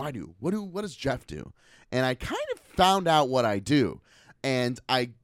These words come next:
so I'm, I'm pissed. Like, say something, something, say I get slighted, right? And I'm like, "This mother effer." And then I'm like, I, I'll say it. I'll text you. Oh, you've seen me in my rage, right? But then if I'm by myself, I'll go, "That's bullshit. That's so stupid."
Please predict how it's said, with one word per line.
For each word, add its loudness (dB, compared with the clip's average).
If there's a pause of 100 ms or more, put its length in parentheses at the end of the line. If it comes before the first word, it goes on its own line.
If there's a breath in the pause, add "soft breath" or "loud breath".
(200)
so -2
I'm, -4
I'm -12
pissed. -4
Like, -6
say -6
something, -6
something, -6
say -2
I -2
get -6
slighted, -4
right? -4 (640 soft breath)
And -2
I'm -4
like, -4 (200)
"This -4
mother -2
effer." -4
And -4
then -2
I'm -6
like, -4 (100)
I, 0
I'll 6
say 2
it. -8 (220)
I'll 2
text 4
you. -6 (300 soft breath)
Oh, 0
you've 2
seen 0
me -4
in -4
my 0
rage, -4
right? -2 (520 soft breath)
But 0
then 6 (360)
if 4
I'm 8
by 6
myself, -2 (300)
I'll 0
go, 0
"That's 0
bullshit. 4
That's 2
so -2
stupid." 0